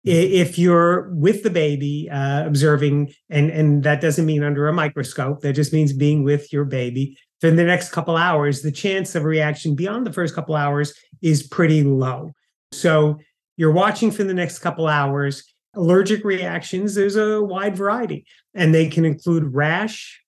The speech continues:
uh, vomiting, difficulty breathing, just getting very irritable. So you know your baby, you observe your baby. If you see something happening,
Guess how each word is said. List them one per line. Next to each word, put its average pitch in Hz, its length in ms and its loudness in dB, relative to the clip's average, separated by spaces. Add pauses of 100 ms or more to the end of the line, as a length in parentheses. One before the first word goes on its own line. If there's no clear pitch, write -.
uh, 135 280 0
vomiting, 170 760 0
difficulty 156 640 -2
breathing, 160 680 -2 (260)
just 165 400 -2
getting 156 380 4
very 156 480 0
irritable. 147 640 -2 (360)
So 175 400 0 (380)
you 160 140 4
know 208 160 4
your 240 220 2 (100)
baby, 202 400 -4 (120)
you 139 180 0
observe 190 340 0
your 202 140 0
baby. 165 400 -4
If 143 100 -4
you 151 100 0
see 208 280 -2
something 190 400 -2
happening, 165 640 -4